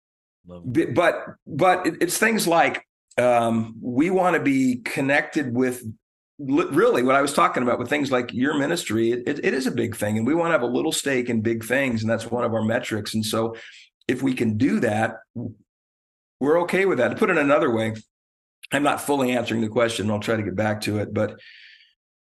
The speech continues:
Speaker 2: one of our, uh, uh, vice presidents, uh, of ministries in the Alliance, Dan Wetzel, wonderful,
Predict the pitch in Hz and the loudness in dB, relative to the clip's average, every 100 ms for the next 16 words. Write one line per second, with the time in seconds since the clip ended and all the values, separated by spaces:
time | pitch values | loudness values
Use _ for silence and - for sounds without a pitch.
0 | _ - - 143 120 123 120 117 110 107 | _ -6 0 2 2 4 4 4 4 0
1 | 104 _ - 113 120 117 - 120 117 113 | -4 _ -6 0 2 0 0 0 2 0
2 | 107 107 - - 104 98 95 101 110 117 | -2 -2 -6 -4 -4 -2 -4 -2 0 -2
3 | 110 104 104 101 98 104 98 92 107 104 | -2 -4 -2 -2 -2 -2 -4 -4 -4 -4
4 | 101 104 104 95 98 113 113 107 95 92 | -2 -4 -4 -4 -4 -2 -2 -2 -6 -8